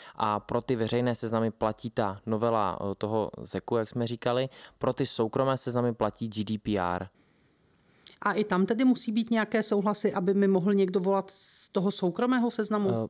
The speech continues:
Speaker 1: přesně tak, i tam musí být, eh, ten výslovný souhlas. Eh, tady to probíhá typicky, když řeknu třeba příklad, registruju se na e-shopu, protože chci slevu na nějaké zboží,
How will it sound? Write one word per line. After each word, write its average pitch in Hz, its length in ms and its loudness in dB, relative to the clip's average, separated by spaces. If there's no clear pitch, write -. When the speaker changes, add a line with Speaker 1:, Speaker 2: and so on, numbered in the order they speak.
Speaker 1:
přesně 131 360 0
tak, 117 320 0
i 123 60 -6
tam 104 200 -2
musí 117 260 -2
být, 135 260 -4
eh, 123 280 2
ten 120 300 -2
výslovný 123 520 -2
souhlas. 123 640 0
Eh, 117 160 0
tady 113 240 0
to 117 140 0
probíhá 113 580 0
typicky, - 500 -6
když 107 140 -2
řeknu 110 260 -2
třeba 110 260 -2
příklad, - 600 -4
registruju 110 580 -2
se 101 160 -4
na - 180 -4
e-shopu, 113 380 -4
protože 110 420 -4
chci - 220 -8
slevu 104 380 -2
na 101 100 0
nějaké 98 380 -2
zboží, 113 580 -2